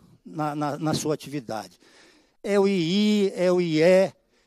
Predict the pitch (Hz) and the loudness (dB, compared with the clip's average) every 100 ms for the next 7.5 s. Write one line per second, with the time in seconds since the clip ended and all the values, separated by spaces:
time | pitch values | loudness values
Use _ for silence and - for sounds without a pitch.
0 | _ 190 196 208 - 185 190 190 175 - | _ -4 0 0 -4 -4 0 2 0 0
1 | 170 175 196 - 190 185 175 - 165 113 | 2 4 4 2 2 2 2 -2 -6 -2
2 | 151 180 185 175 165 _ _ _ - 214 | 2 2 2 -4 -6 _ _ _ -2 -2
3 | 226 220 190 190 202 208 151 _ _ _ | 0 4 4 4 2 0 -4 _ _ _
4 | _ 226 220 220 196 175 202 208 - 190 | _ -4 0 6 6 6 6 4 2 -4
5 | 202 - 190 175 196 202 170 180 175 - | -4 -4 -2 2 4 2 2 -4 -6 -6
6 | 208 208 - 190 175 - 180 202 - - | -4 -4 -6 -8 -10 -8 -6 -6 -8 -16
7 | _ - 156 127 110 | _ -20 -16 -16 -18